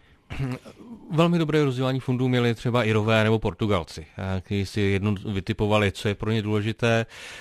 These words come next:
Ale ono stačí i jako drobná inspirace.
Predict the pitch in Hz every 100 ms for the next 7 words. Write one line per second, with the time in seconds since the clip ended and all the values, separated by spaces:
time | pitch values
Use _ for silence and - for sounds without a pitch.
0 | - - - - - - 113 120 127 135
1 | - 143 143 143 131 131 131 123 147 123
2 | 123 123 139 135 120 156 143 - 90